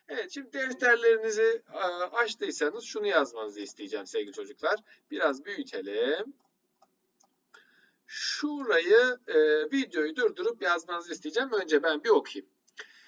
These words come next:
Yerleşim yerlerinin adları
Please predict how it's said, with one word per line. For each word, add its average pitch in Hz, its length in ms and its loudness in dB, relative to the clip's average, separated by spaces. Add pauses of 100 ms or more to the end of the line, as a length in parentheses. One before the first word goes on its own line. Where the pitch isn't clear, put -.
(200)
Yerleşim 247 680 8
yerlerinin 135 680 8 (120)
adları 165 720 10